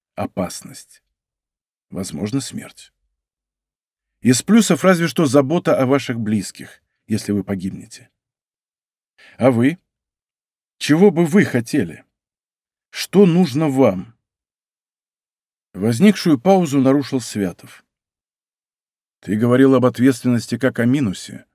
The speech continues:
но я так не считаю. Мне нужна ответственность. Я хочу отвечать не только за себя или семью, а ещё и за что-то большее. Я хочу быть частью большего. А нам нужна цель в жизни, взяла слово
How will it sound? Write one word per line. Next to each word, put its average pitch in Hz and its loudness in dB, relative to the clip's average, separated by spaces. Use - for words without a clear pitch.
но 85 -8
я 113 2
так 117 -4
не 107 0
считаю. 87 -10
Мне 123 4
нужна 151 2
ответственность. - -2
Я 95 -10
хочу 127 -4
отвечать 143 0
не 143 4
только 156 0
за 117 2
себя 117 0
или 104 -2
семью, 92 -6
а 101 -4
ещё 113 0
и 151 6
за 123 4
что-то 110 -4
большее. - -10
Я 123 4
хочу 151 -2
быть 151 2
частью 139 -2
большего. 92 -4
А 113 -4
нам 180 2
нужна 170 0
цель 196 2
в 123 -6
жизни, 101 -4
взяла 104 -4
слово 101 -6